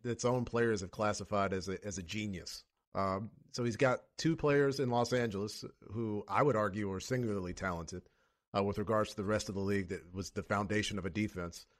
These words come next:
Um, in, in, in one of them, I think, is going to the, the Hall of Fame in Aaron Donald, right? And then there's Jalen Ramsey. So now, uh, can he do similar things on this defense using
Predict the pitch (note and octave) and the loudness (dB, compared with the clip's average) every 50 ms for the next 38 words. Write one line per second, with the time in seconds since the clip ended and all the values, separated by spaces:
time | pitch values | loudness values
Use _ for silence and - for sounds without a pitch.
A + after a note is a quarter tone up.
0 | _ _ _ _ _ - F#2+ G2 G2 F#2+ F#2 F2+ F#2+ - - _ _ - A2 - | _ _ _ _ _ 0 2 2 2 2 0 0 -4 -8 -12 _ _ -14 -10 -8
1 | G#2+ G#2+ F#2+ G2 G2+ G2+ - - A2+ G#2+ F#2+ G2 F#2+ F2 - - - _ _ _ | -6 -6 -4 -4 -4 -4 -4 -4 -4 -4 -4 -4 -6 -6 -10 -14 -20 _ _ _
2 | - G#2+ G2 F2+ G2+ G#2 C3 E3 - - G#2 G2 F2+ - F#2 G#2 - A2 F#2 G2+ | -10 -8 -8 -4 0 2 4 4 4 2 0 -4 -2 -2 -4 -2 -2 -2 -4 -4
3 | F#2+ F#2+ G#2+ G2 G2 F#2 - F2+ F#2 D#2+ E2+ - - - - G2+ F#2 G#2 G2 F#2 | -4 -2 -2 -2 0 -2 -2 -4 -4 -6 -8 -10 -14 -8 -4 -2 0 2 2 0
4 | F#2 - A2 A2 G#2+ G2 F#2+ F2+ F#2 F#2 F#2+ F2+ E2+ G#2+ G#2+ A2 G2+ F#2 G2 F#2+ | 0 -2 0 0 0 0 0 -2 0 0 -2 0 0 0 0 0 -2 -4 -4 -4
5 | G2 F#2+ G2 F#2+ F#2+ G2 G2 G2 G2 G2 - - G2+ F#2+ F#2 F#2 F#2 G2+ A2+ A2+ | -4 -4 -2 -2 -4 -4 -2 -2 -2 -2 -2 -2 -2 0 0 -2 -2 -2 -2 -2
6 | G2 F#2 F#2+ - - A#2 A#2 C3+ D#3 D#3 C#3 B2+ C#3 C3+ - - _ _ _ _ | -2 -4 -4 -2 0 0 2 4 4 4 2 2 0 -4 -8 -14 _ _ _ _
7 | _ - A2 G#2+ G#2+ G#2+ G#2 G#2 G2+ - - - C3+ B2+ C3+ D3 C#3+ A#2 B2+ C#3 | _ -4 0 0 2 2 0 -2 -4 -8 4 8 8 8 8 6 2 2 4 4
8 | E3+ E3+ D#3+ - - D#3+ D#3 D3 C#3 C3 C3 - C#3 C3+ C3+ C3 B2 A#2+ A2+ A#2 | 4 2 0 0 0 2 2 2 2 2 2 2 2 2 2 2 2 2 2 2
9 | B2+ C3+ C3+ - A#2 G#2+ G2+ - G#2 G2+ G2+ - - G#2 A2 A2 F#2+ G#2+ G2+ F#2+ | 2 0 0 -2 -2 -2 -2 -2 -4 -4 -4 -4 -4 -2 -2 -2 -2 -2 -4 -4
10 | F#2 E2+ | -6 -8